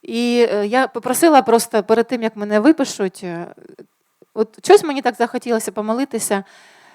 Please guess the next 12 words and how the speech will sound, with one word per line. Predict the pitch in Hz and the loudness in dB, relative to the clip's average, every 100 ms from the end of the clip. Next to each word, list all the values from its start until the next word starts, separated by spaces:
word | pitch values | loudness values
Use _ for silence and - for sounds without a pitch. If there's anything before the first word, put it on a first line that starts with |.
| _ | _
Е, | 175 185 | -14 -6
кажу: | 220 220 240 | -4 0 0
"Господь, | 247 - 254 | 0 -4 -4
розположи | 214 - 269 285 302 | -4 -6 0 2 2
серце | 320 277 240 - 214 | 0 0 -4 -4 -6
моєї | 208 214 214 | -4 -6 -8
врачихи", | 220 - 349 - | -8 0 0 0
бо | 214 | -8
вона | 220 | -8
така | 214 - | -10 -10
строга | 202 - 202 190 208 | -12 -2 0 0 -4
була, | 180 180 170 | -4 -8 -10